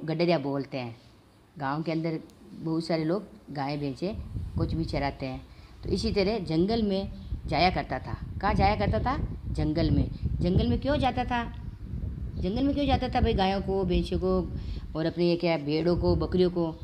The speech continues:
ये भेड़ और बकरी लेके गाँव में जाता। गाँव में पता है, उसमें जंगल में छोटे-छोटे घास होता है, छोटे-छोटे पेड़ होते हैं, है ना, वो चरती है,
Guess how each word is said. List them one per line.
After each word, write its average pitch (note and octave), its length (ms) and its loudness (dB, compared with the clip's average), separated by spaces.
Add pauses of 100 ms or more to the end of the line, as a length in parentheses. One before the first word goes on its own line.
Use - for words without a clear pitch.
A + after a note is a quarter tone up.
(320)
ये F3 80 2
भेड़ F#3 340 2
और E3+ 180 -2
बकरी E3 320 0
लेके G3 360 0 (400)
गाँव D#3+ 320 2
में F3+ 120 4
जाता। D3+ 260 0
गाँव D3 240 -2
में G3+ 280 -2
पता F#3 200 -2
है, C#4 140 0 (280)
उसमें F3 240 -2
जंगल F3+ 300 2
में A3 140 0
छोटे-छोटे F3 500 -2
घास D3+ 380 0
होता C#3+ 240 -6
है, C3+ 220 -4 (320)
छोटे-छोटे E3 560 -2 (220)
पेड़ F3+ 240 4
होते D3 220 -6
हैं, C#3+ 260 -4 (260)
है E3+ 60 0
ना, G3+ 180 -4 (140)
वो E3+ 100 0
चरती F3+ 540 2
है, C3+ 140 -4